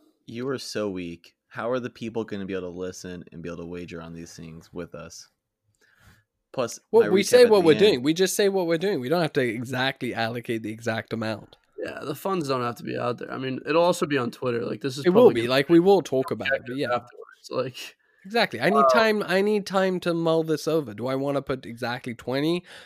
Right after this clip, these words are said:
Speaker 2: Do I
Speaker 1: Oh
Speaker 2: wanna
Speaker 1: my
Speaker 2: do
Speaker 1: God.
Speaker 2: more?
Speaker 1: You
Speaker 2: There's
Speaker 1: guys
Speaker 2: a
Speaker 1: are
Speaker 2: whole, uh,
Speaker 1: insufferable. You're insufferable. Nikki, what's your pick? Talk.
Speaker 2: Um,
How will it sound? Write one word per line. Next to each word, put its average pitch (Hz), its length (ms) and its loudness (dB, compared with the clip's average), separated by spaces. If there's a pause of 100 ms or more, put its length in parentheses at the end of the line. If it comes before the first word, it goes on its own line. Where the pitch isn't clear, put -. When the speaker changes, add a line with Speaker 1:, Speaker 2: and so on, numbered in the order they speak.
(160)
Speaker 2:
Do 123 100 -4
I 117 60 0
Speaker 1:
Oh 120 40 0
Speaker 2:
wanna 123 280 0
Speaker 1:
my 117 60 0
Speaker 2:
do 113 180 -6
Speaker 1:
God. 110 180 -4
Speaker 2:
more? 156 540 2 (1200)
Speaker 1:
You 123 180 -14
Speaker 2:
There's 107 140 -4
Speaker 1:
guys 139 100 -4
Speaker 2:
a - 20 -8
Speaker 1:
are - 40 -12
Speaker 2:
whole, 170 200 4
uh, 151 40 2
Speaker 1:
insufferable. 120 400 -4 (540)
You're 107 80 -14
insufferable. 87 640 -10 (460)
Nikki, 113 300 -8
what's 113 240 -4
your 104 100 -10
pick? 95 320 -6 (340)
Talk. 90 300 -10 (1120)
Speaker 2:
Um, 208 560 6